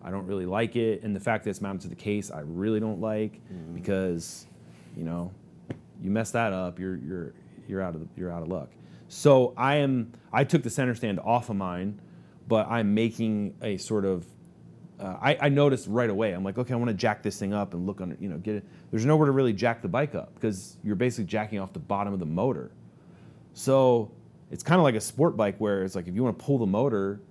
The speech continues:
Speaker 1: you need to, like,
Speaker 2: There is no pulling the motor.
Speaker 1: Yeah,
Speaker 2: You
Speaker 1: you
Speaker 2: pull
Speaker 1: need to,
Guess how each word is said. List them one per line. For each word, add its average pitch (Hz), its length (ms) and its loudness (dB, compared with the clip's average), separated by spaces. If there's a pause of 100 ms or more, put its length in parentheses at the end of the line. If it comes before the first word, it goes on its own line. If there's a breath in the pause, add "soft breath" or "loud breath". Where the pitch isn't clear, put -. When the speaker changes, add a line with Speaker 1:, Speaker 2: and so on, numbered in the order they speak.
(160)
Speaker 1:
you 101 100 0
need 113 180 4
to, 104 80 0
like, 92 280 0
Speaker 2:
There 104 120 -2
is 113 120 -4
no 110 120 -4
pulling 107 300 -4
the 95 80 -6
motor. 92 260 -4
Speaker 1:
Yeah, 131 180 6
Speaker 2:
You 101 100 2
Speaker 1:
you 131 60 4
Speaker 2:
pull 147 60 4
Speaker 1:
need 143 80 4
to, 139 40 4